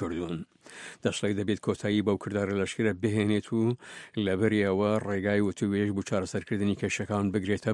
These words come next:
بەر. مشتومڕەکانی فەروین بۆڵدان لەوانەیە لە لای سەرۆکی تورکی ڕەجەب تەیب ئەردوگان کە لە مانگی ڕابردوو دەست بە کردارێک چلی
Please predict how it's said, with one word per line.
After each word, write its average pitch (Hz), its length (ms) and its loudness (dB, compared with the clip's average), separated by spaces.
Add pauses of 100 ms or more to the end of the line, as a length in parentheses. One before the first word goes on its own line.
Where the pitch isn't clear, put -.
بەر. 92 200 2 (720)
مشتومڕەکانی 127 920 4
فەروین 101 420 4
بۆڵدان 101 380 4 (100)
لەوانەیە 101 440 2
لە 98 120 2
لای 95 220 0
سەرۆکی 101 480 -2
تورکی 110 300 -4
ڕەجەب 101 280 -2
تەیب 101 180 0
ئەردوگان 104 480 2 (480)
کە - 160 4
لە 107 100 6
مانگی 117 380 2
ڕابردوو 98 440 2
دەست 104 180 0
بە 120 120 0
کردارێک 101 440 2
چلی 101 240 0